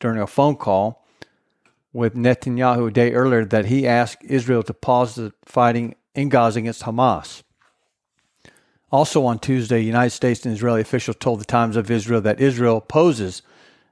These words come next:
the U S push for humanitarian pauses in Gaza that aren't preceded by Hamas agreeing to release hostages. Uh, according to Israeli estimates, Hamas currently holds around one hundred eighty hostages.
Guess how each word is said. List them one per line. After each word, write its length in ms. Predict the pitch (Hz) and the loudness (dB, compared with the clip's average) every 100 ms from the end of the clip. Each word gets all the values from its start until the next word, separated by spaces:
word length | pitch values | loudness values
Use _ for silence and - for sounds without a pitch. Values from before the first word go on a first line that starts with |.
| _ | _
the 100 | 113 | -4
U 140 | 117 | 0
S 140 | 120 - | 0 0
push 260 | - 120 | 0 0
for 140 | - 107 | 0 -4
humanitarian 520 | 113 113 107 113 104 | 0 0 0 -2 -4
pauses 460 | - 113 110 110 107 | -2 0 0 -2 -6
in 80 | |
Gaza 480 | 98 110 107 110 120 _ _ - _ _ _ _ _ _ _ _ _ _ _ _ _ _ _ - | 0 2 2 0 -6 _ _ -20 _ _ _ _ _ _ _ _ _ _ _ _ _ _ _ 0
that 180 | 123 | 2
aren't 160 | 123 143 | 4 2
preceded 440 | 131 - 147 131 | -2 0 2 2
by 280 | 120 117 113 | 2 4 2
Hamas 480 | 104 123 120 120 113 | 0 -2 0 0 0
agreeing 320 | 113 120 123 | -4 -2 -2
to 100 | - | -4
release 280 | 110 113 113 | -4 -2 -2
hostages. 680 | - 113 - 85 - 73 - _ _ _ _ _ _ _ _ _ _ _ | 0 -2 -2 -10 -16 -18 -20 _ _ _ _ _ _ _ _ _ _ _
Uh, 80 | 110 | -4
according 420 | 107 - 143 131 | -4 0 2 2
to 80 | 127 | 0
Israeli 380 | 123 127 123 131 | 0 2 4 4
estimates, 420 | 131 143 131 - | 2 -2 -4 -4
Hamas 500 | 123 120 123 117 - _ _ | -4 0 0 0 -8 _ _
currently 320 | - 139 120 | -2 -2 0
holds 380 | 117 120 117 - - _ _ | -2 -2 -2 -8 -20 _ _
around 360 | 113 113 104 101 | -4 -2 -2 0
one 200 | 143 143 | 0 2
hundred 240 | 143 127 | 2 4
eighty 220 | 123 127 | 4 2
hostages. 680 | 110 110 101 104 - 127 - | 2 0 -2 -8 -10 -10 -12